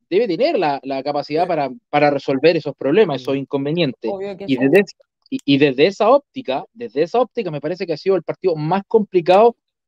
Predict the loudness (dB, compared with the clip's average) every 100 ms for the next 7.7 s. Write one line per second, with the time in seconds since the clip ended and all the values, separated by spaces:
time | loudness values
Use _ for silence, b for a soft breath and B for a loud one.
0 | _ _ _ -4 0 0 2 2 4 4
1 | 6 4 4 2 0 -2 -4 -2 -4 -4
2 | -4 -2 -2 0 2 2 2 2 2 0
3 | -4 -8 -6 -2 0 0 2 2 2 -2
4 | 0 2 4 4 4 0 0 0 4 2
5 | 2 0 0 2 -2 _ _ _ -4 2
6 | 4 6 4 0 -10 -8 -2 2 4 4
7 | 0 -2 0 2 2 0